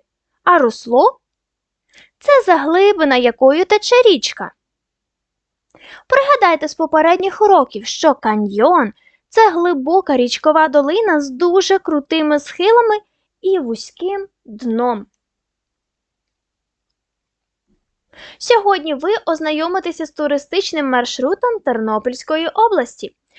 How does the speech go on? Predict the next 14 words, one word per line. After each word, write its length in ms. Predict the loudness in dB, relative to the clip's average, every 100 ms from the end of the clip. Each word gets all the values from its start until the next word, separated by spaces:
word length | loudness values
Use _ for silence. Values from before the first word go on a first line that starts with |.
| -20 -6 0
На 60 |
сторінці 540 | 0 2 2 2 -2 -6
двадцять 480 | 0 0 0 -4 -8
дев'ятій 580 | -2 0 0 -4 -14 -6
прочитайте: 1080 | 0 0 0 -6 -4 -2 -2 -2 -6 -6 -6 -8 _ _ _ _ -20 _
Національний 800 | 0 0 2 2 2 2 2 0
природний 540 | 0 2 4 2 0 -2
парк 360 | 0 0 0 -6 _ _
Дністровський 880 | -4 0 0 -2 0 0 0 -2 -6
каньйон, 500 | 0 0 2 0 -4 -12 _ _ _ _ _ _ _ -20 -12
заповідник 880 | 0 0 2 -2 -2 -6 -4 -6 -4
Медобори, 920 | -2 0 2 2 0 -4 -2 -2 -2 -6 _ _ _ _ _ _ -18
Джуринський 840 | -12 -6 0 2 4 2 -2 -2 2
водоспад 760 | 4 2 0 -4 -2 0 0